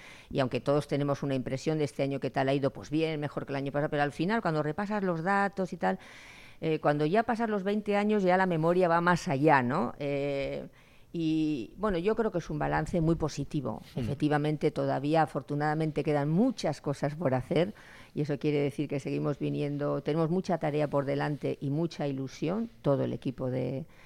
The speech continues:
Speaker 1: de la ferrería, pero yo creo que hemos crecido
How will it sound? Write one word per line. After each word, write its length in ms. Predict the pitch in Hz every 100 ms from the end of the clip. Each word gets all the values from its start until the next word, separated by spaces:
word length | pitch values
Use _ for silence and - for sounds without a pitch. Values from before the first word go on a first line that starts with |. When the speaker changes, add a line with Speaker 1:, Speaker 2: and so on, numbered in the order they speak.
| - - -
Speaker 1:
de 160 | 147
la 140 | 139 131
ferrería, 600 | 156 143 135 170 180 190 - - -
pero 600 | 165 156 151 151 147 147
yo 200 | 151 147
creo 180 | 175 165
que 60 | 170
hemos 240 | 160 151
crecido 720 | - 143 139 - 175 139 -